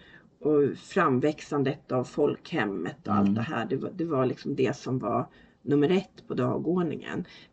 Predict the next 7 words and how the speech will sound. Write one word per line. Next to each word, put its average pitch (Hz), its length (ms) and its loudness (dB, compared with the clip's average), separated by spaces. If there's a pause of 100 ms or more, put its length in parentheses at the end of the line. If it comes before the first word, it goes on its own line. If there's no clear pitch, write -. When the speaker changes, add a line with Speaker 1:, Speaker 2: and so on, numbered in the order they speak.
(120)
Speaker 1:
Individen 180 640 4
fick - 280 -4
liksom 113 360 -4
stryka 143 360 -4
på 160 100 -8
foten. 185 720 2
Idag, 185 480 6